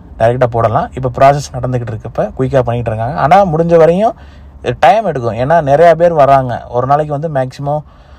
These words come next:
ஆ, ஒரு நூறு, நூத்தம்பது பேருக்கு தான் இந்த வேலை நடந்துக்கிட்டு இருக்கு. ஏன்னா ஆள் கூட இருக்காங்க, அவங்களால அவ்வளோ குயிக்காக பார்க்க முடியல, பண்ண முடியல. அதனால இதுதான் சகோதரா ஃபுல் தகவல், அ, இந்தியா ஆளுக்கு. பாஸ்போர்ட்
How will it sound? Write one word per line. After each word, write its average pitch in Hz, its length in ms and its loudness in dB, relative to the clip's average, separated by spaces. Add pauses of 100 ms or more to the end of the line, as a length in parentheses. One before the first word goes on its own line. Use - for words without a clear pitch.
(320)
ஆ, 127 200 0
ஒரு 123 200 0
நூறு, 135 360 -2
நூத்தம்பது 131 400 -4
பேருக்கு 127 260 -2
தான் 156 100 -2
இந்த 143 120 -2
வேலை 123 220 0
நடந்துக்கிட்டு 117 460 -8
இருக்கு. - 280 -14 (520)
ஏன்னா 135 280 0 (100)
ஆள் 131 340 2
கூட 143 200 0
இருக்காங்க, 127 340 -2
அவங்களால 131 320 0 (360)
அவ்வளோ 113 260 -2
குயிக்காக 143 220 -2
பார்க்க 131 340 0
முடியல, 120 240 -6
பண்ண 120 280 -6
முடியல. 113 360 -8 (320)
அதனால 117 300 0
இதுதான் 127 600 0
சகோதரா 110 420 -2 (520)
ஃபுல் 127 200 -2
தகவல், 120 440 0 (340)
அ, 98 120 -6
இந்தியா 113 380 0
ஆளுக்கு. 104 340 -4 (720)
பாஸ்போர்ட் 175 440 2